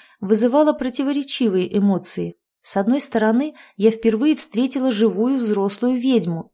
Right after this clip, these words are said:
и это было здорово. Хотелось столько всего узнать, о многом расспросить, а с другой, я невеста ее сына, и эти смежные комнаты, мягко говоря, смущали. Вечер прошел превосходно.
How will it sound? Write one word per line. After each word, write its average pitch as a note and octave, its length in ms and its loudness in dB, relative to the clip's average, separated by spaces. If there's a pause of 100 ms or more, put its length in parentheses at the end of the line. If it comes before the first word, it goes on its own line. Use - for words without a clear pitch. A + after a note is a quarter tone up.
(140)
и G3+ 160 2
это C4 300 2
было G#3+ 260 2
здорово. G#3+ 640 0 (340)
Хотелось A#3 560 0
столько C#4+ 440 -2
всего C4 360 0
узнать, A3+ 640 0
о G3+ 100 -2
многом B3 360 2
расспросить, B3 920 0 (280)
а G3+ 120 -2
с F#3 80 -2
другой, A3+ 540 0 (260)
я A3 220 0
невеста A3 460 2
ее G#3+ 200 2
сына, G3+ 480 2 (300)
и A3 240 2
эти A3+ 160 -2
смежные A3 560 4
комнаты, G#3+ 800 2
мягко G#3+ 480 2
говоря, G3+ 560 0
смущали. F#3+ 920 -4 (560)
Вечер G#3 500 -2
прошел G3+ 480 0
превосходно. F3 800 -4